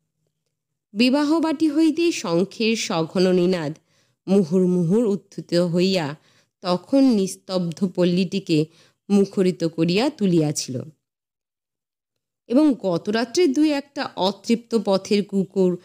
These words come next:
নিষ্ফল আক্রোশে থাকিয়া থাকিয়া ডাকিয়া উঠিতেছিল। আপনারা এতক্ষণ শুনছিলেন সৌরীন্দ্রমোহন মুখোপাধ্যায়ের লেখা গল্প প্রজাপতির নিবন্ধ।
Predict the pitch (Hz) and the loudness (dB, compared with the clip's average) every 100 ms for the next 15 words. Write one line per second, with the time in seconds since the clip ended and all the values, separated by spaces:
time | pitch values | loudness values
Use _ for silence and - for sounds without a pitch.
0 | _ _ - 202 202 202 - - 185 180 | _ _ 0 2 2 0 -4 -8 -4 -2
1 | 175 165 - 180 180 190 156 - _ _ | -2 -4 -2 -2 0 -2 -2 -8 _ _
2 | _ - 185 170 180 170 160 170 156 - | _ -4 -4 -2 0 0 0 -4 -6 -2
3 | 247 269 175 151 - 170 160 151 - - | 0 0 -2 -6 -4 0 2 0 -4 -8
4 | 147 - 143 - - _ _ _ _ _ | -6 -2 -4 -4 -10 _ _ _ _ _
5 | _ _ _ _ _ _ _ _ _ _ | _ _ _ _ _ _ _ _ _ _
6 | _ _ _ _ _ _ _ _ _ _ | _ _ _ _ _ _ _ _ _ _
7 | _ - 220 220 254 269 262 208 190 - | _ -8 -6 0 2 2 0 -2 -6 -2
8 | 196 190 190 190 - 185 185 190 - _ | -2 0 0 0 0 0 0 0 -6 _
9 | _ _ _ - - 220 240 262 262 254 | _ _ _ -6 0 2 4 4 2 2
10 | 247 208 180 202 208 196 190 175 180 165 | 0 0 0 0 2 0 -4 -6 -6 -2
11 | 185 175 175 165 185 165 170 160 156 165 | 0 2 0 -2 -2 -2 0 -2 -2 -2
12 | 165 - _ _ _ _ - 202 202 202 | -2 -4 _ _ _ _ 0 2 2 0
13 | 190 185 190 190 175 185 156 156 156 156 | -2 -2 0 0 2 0 0 0 0 0
14 | - | -6